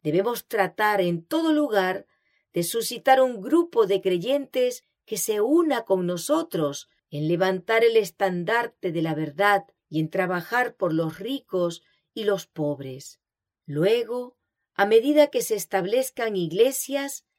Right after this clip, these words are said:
habrá un aumento de ayudantes para trabajar en pro de los indigentes y perdidos. Muchos de los que no pertenecen a nuestra fe anhelan recibir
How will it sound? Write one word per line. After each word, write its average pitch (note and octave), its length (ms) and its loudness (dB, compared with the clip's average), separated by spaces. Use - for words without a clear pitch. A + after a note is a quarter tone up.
habrá G#3+ 300 2
un C#4+ 140 2
aumento C4+ 920 -2
de F3+ 120 4
ayudantes F3+ 1000 0
para F3 280 -4
trabajar - 480 -2
en F3 180 -2
pro C#4 500 0
de G3+ 120 -2
los G3 260 2
indigentes F3 1120 -4
y B3 200 -12
perdidos. C3 880 -10
Muchos F3 1000 -4
de C#3+ 80 -6
los E3 160 -2
que A3 140 2
no C4 180 4
pertenecen A#3+ 760 0
a G3+ 80 4
nuestra F#3 400 -2
fe C4 420 -2
anhelan C#4+ 920 -2
recibir A3+ 840 -4